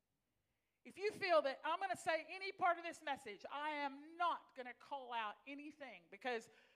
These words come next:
there could be things you struggle with that I didn't even talk about today, and I only used examples. So don't limit it to that. And don't even start your speculations when people come to the front, 'cause you have no idea.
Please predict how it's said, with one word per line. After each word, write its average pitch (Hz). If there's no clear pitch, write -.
there 294
could 311
be 311
things 277
you 254
struggle 247
with 226
that 214
I 214
didn't 254
even 269
talk 254
about 196
today, 202
and 202
I 208
only 240
used 240
examples. 196
So -
don't 294
limit 302
it 277
to 254
that. 196
And 269
don't 339
even 349
start 339
your 302
speculations 311
when 269
people 302
come 294
to 285
the 262
front, 269
'cause 233
you 247
have 233
no 240
idea. 208